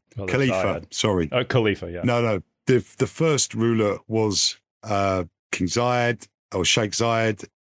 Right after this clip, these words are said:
Speaker 2: and then his son Khalifa took over.
Speaker 1: Oh, okay.
Speaker 2: But he's been, he was very ill for a very long time. And there's strong suspicion that he was being artificially kept alive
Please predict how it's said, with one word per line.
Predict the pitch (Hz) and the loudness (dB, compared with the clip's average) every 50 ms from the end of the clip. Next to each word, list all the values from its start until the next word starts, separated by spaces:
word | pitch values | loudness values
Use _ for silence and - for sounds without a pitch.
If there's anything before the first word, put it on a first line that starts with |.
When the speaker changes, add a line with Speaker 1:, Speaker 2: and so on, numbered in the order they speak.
| _ - | _ -2
Speaker 2:
and | 107 104 101 | -2 2 2
then | 104 104 101 101 98 95 78 _ _ - | 4 4 4 2 0 0 -2 _ _ -4
his | - 107 101 - | -2 0 0 2
son | - - - 120 110 107 110 107 101 87 _ _ _ _ | 0 2 2 2 2 2 2 0 0 -2 _ _ _ _
Khalifa | - - - 104 110 120 120 104 - - - 95 92 85 82 _ _ _ _ - | -10 -4 -2 0 2 2 0 0 -2 -2 -2 0 0 0 -4 _ _ _ _ -4
took | - 110 107 - | -2 -2 0 0
over. | 110 110 110 110 104 98 127 131 131 113 _ _ _ _ | 0 0 0 0 0 0 -2 -2 -2 -4 _ _ _ _
Speaker 1:
Oh, | - 104 | -6 -4
okay. | 92 85 | -2 0
Speaker 2:
But | 123 120 117 113 | 0 0 2 2
he's | 160 190 180 147 | 4 4 2 0
been, | - - 131 120 - - | 0 0 -2 -2 -2 -2
he | 92 131 170 175 | 0 0 2 2
was | 156 139 113 87 | 2 2 0 -2
very | - - 139 143 143 135 135 123 123 123 | -4 -2 0 0 2 2 2 2 2 2
ill | 117 104 95 90 | 2 2 0 -2
for | - - 113 | -2 -2 -4
a | 107 | 0
very | 104 123 120 117 113 | 0 0 0 2 2
long | 117 113 110 104 104 | 2 2 0 0 -2
time. | 92 - - 147 127 104 85 78 78 78 - _ - _ - | -2 0 0 0 2 0 0 -2 -4 -8 -8 _ -20 _ -6
And | - 120 120 113 113 113 113 113 113 107 98 - - - - - _ - | -4 0 0 2 2 2 2 2 0 -2 -2 -4 -4 -6 -8 -14 _ 0
there's | 131 123 117 110 98 | 2 2 2 2 2
strong | - - - - - 165 151 151 147 127 | 0 0 0 0 0 0 2 2 2 2
suspicion | - - 113 104 - - - 143 - - - 78 73 85 113 117 - - _ - | 0 0 0 0 0 2 0 0 2 2 0 0 2 2 0 0 -2 -8 _ -12
that | 92 107 123 120 120 110 - - _ _ - - | -4 0 0 2 0 0 -4 -6 _ _ -4 0
he | 113 120 | 2 2
was | 117 120 107 - | 4 2 0 -2
being | - 131 127 120 120 113 123 | -2 0 0 2 2 2 0
artificially | 135 139 139 - - 107 - - 151 151 - - 107 104 95 90 | 0 0 -2 -2 -4 -8 -2 0 2 2 4 2 2 2 0 0
kept | - - 123 110 - - - | 0 0 0 0 -2 -2 -2
alive | 95 85 87 90 87 82 80 85 95 120 123 - - - - _ | 0 0 2 2 2 2 2 2 2 0 -2 -2 -6 -12 -14 _